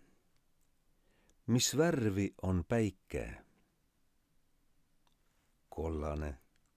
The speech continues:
Mis värvi on jänes? Pruun. Mis värvi on jäätis? Valge.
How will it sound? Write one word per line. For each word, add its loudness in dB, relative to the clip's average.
Mis 4
värvi 6
on 0
jänes? -2
Pruun. -6
Mis 2
värvi 2
on -2
jäätis? -4
Valge. -4